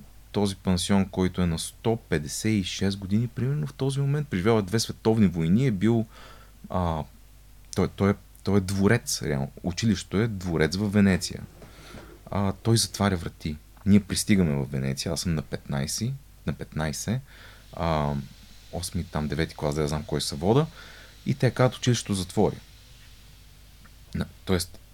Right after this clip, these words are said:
аз от момчето, което е бил двойкаджия, отивам там, тъй като майка ми е спала три месеца пред италианското посолство, за да ми изкара виза.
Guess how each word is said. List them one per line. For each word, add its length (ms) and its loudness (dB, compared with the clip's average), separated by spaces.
аз 240 2
от 120 -10
момчето, 460 2
което 340 2
е 80 2
бил 220 2
двойкаджия, 600 -2
отивам 360 0
там, 300 -2
тъй 120 2
като 160 -4
майка 340 6
ми 180 4
е 60 0
спала 320 2
три 200 0
месеца 340 2
пред 200 -8
италианското 500 0
посолство, 400 -4
за 20 -6
да 80 -4
ми 120 -2
изкара 340 0
виза. 360 -4